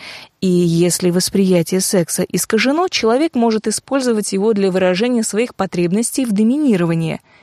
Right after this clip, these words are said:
Ничего общего с Б Д С М это не имеет, если что. Такие мужчины, как правило, грубы в сексе, оральный контакт для них ограничивается минетом,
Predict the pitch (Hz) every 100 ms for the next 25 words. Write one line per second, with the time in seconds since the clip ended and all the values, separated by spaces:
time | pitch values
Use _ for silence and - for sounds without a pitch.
0 | _ _ - 214 208 208 175 175 - 226
1 | - - 180 170 165 170 160 - 233 311
2 | 339 _ _ - 262 - 240 226 220 190
3 | 160 - 175 240 247 - - _ _ _
4 | _ _ _ - 180 175 170 180 - 277
5 | 214 180 - 262 269 240 214 - 202 240
6 | 196 175 160 - 247 - 277 269 _ _
7 | _ - 262 294 226 - 190 190 220 -
8 | - 180 185 180 - 170 185 180 170 180
9 | 170 170 180 180 226 302 262 233